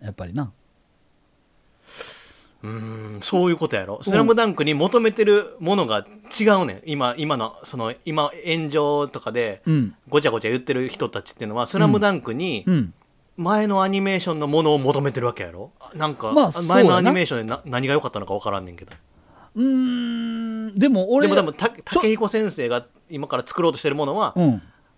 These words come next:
Speaker 2: 本物のバスケを見せてやる的なことやと思うね。アーティスティックな、なんか。
Speaker 1: はいはい。はいはいはい。俺あれやで、
Speaker 2: その、
Speaker 1: あの、バスケのプレーのとこ見てへんねんけど、
Speaker 2: うん。
Speaker 1: 子供が一緒に見、あの、見てたから一緒に見た時は、結構な顔とか作画結構頑張ってんなってイメージやってん、俺は。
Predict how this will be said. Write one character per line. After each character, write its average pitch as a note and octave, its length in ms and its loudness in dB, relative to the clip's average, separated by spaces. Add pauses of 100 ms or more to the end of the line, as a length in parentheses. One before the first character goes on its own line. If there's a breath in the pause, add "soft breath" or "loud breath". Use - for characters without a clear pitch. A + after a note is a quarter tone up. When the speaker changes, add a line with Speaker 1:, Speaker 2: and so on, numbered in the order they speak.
(220)
Speaker 2:
本 F3 320 -4
物 F3 200 0
の E3 120 -4
バ D3 160 -2
ス - 120 -12
ケ B2 100 -6
を A#2 60 0
見 B2 100 -4
せ B2 140 -8
て C#3+ 60 0
や B2 60 2
る B2 60 -2
的 B2 140 -4
な A#2 60 -4
こ A2+ 100 -8
と G#2 40 -4
や F#2+ 60 -6
と - 80 -14
思 G2 140 -12
う F#2 40 -12
ね。 - 80 -16
ア C#3+ 140 -2
ー D3 60 -4
テ D3+ 100 -6
ィ - 20 -2
ス - 100 -12
テ C3 100 -2
ィ - 80 -20
ッ - 20 -20
ク G#2+ 120 -8
な、 G#2 80 -12
な G#2+ 40 -16
ん - 60 -20
か。 F3+ 100 -2
Speaker 1:
は F#3 80 6
い D3 60 2
は C3+ 100 0
い。 G2+ 120 -6 (120)
は E3+ 160 0
い C3+ 60 0
は A2+ 100 -2
い F#2 100 -6
は F#2 60 -8
い。 - 80 -18 (140)
俺 D#4+ 160 0
あ E4+ 100 2
れ F#4 60 -2
や G#3 100 0
で、 D#3+ 60 -2
Speaker 2:
そ - 0 -
の、 E3 60 0
Speaker 1:
あ F3 60 2
の、 F3+ 220 -2 (340 loud breath)
バ C4+ 120 4
ス - 240 -8
ケ C4 100 4
の F3+ 100 2
プ - 220 -2
レ A4 140 8
ー - 20 4
の C#4+ 80 4
と F#3 100 2
こ D#3 120 0
見 E3 100 0
て F#3+ 100 4
へ E3 120 4
ん C3 40 0
ね G#2 120 -2
ん - 20 -12
け F#2+ 100 -10
ど、 A2+ 280 0 (500)
Speaker 2:
う B2 60 -8
ん。 G2 260 -10 (100)
Speaker 1:
子 C4 120 2
供 C4+ 160 4
が B3+ 80 2
一 F3+ 60 2
緒 - 100 -4
に E3+ 80 0
見、 G3 160 -4
あ E3+ 100 -4
の、 E3 60 -2
見 F#3+ 80 0
て F#3 80 -4
た D#3+ 60 0
か C3+ 40 -2
ら C#3 80 0
一 C3+ 40 -6
緒 D#3 100 -4
に D#3+ 60 -2
見 F3 60 -6
た E3 80 -6
時 B2+ 200 -6
は、 A#2 260 -2
結 E4 160 -2
構 D#3+ 140 0
な B2+ 100 0
顔 B3+ 340 0
と E3 120 -2
か A2+ 260 -2
作 G#3 340 -4
画 B3+ 280 0
結 D#4+ 220 -2
構 E3+ 100 -2
頑 G#3 200 2
張 A#3 100 4
っ A3+ 80 -8
て A3 140 2
ん G#3+ 60 4
な D4 80 6
っ - 80 -2
て G#3+ 100 -2
イ F#3 60 4
メ F3 120 2
ー - 20 4
ジ C#3 80 0
や G#2 40 0
っ - 40 -12
て G#2 100 -10
ん、 F#2+ 60 -8
俺 G2 80 -6
は。 F2 160 -10